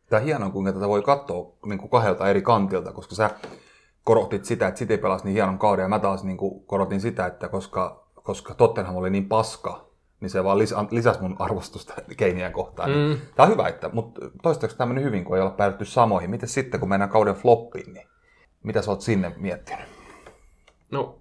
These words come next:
Speaker 2: kyllä mä tähän sitten heitin Donny van de Beek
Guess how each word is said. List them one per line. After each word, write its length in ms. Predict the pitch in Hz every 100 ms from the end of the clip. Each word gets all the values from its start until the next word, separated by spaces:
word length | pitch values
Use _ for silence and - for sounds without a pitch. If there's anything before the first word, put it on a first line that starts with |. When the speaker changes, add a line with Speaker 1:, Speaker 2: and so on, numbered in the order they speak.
| _
Speaker 2:
kyllä 220 | 185 202
mä 300 | 170 151 131 139
tähän 460 | 139 123 117 - -
sitten 560 | - 120 - 101 65 - -
heitin 280 | 120 107 - - - _ - - _ _ _ -
Donny 340 | 139 123 107
van 220 | 107 101
de 80 | 101
Beek 520 | - 101 95 - -